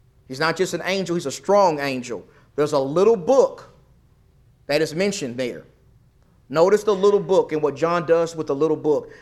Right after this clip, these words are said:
and see if you can find something similar in the Old Testament with a prophet where the same thing is gonna be done. And there are seven, the number seven, remember?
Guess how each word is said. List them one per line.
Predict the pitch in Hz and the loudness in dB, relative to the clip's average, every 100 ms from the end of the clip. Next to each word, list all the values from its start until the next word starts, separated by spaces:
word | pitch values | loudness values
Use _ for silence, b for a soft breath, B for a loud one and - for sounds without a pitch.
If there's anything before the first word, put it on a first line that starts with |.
| B | B
and | 135 | -12
see | 135 - 226 | -10 -8 -6
if | 220 | -6
you | 190 | -6
can | 196 170 | -6 -6
find | 190 196 185 | -2 -2 0
something | 190 180 | -4 -6
similar | 151 - 214 175 | -10 -8 -4 -2
in | 156 | -2
the | 151 | 0
Old | 156 156 | -2 -2
Testament | 190 180 - 139 | -6 -8 -8 -6
with | 135 | -6
a | |
prophet | - 170 160 - - b b | -6 -4 -4 -6 -14 b b
where | 143 | -4
the | 139 | -4
same | - 175 180 | -2 -2 -2
thing | 180 180 165 | -4 -6 -6
is | |
gonna | 147 165 | -6 -6
be | 151 | -6
done. | 151 151 127 95 - _ _ _ _ _ _ _ _ _ _ - | -6 -6 -6 -10 -20 _ _ _ _ _ _ _ _ _ _ -8
And | 139 | 0
there | 147 151 | 2 2
are | |
seven, | 131 - - 233 175 120 | 0 -10 -2 4 4 2
the | 120 | -6
number | 131 151 175 | -6 -4 -4
seven, | - 262 196 170 - _ _ _ - | 0 0 0 -8 -16 _ _ _ -12
remember? | 127 143 175 226 262 | -6 -4 -2 -4 -6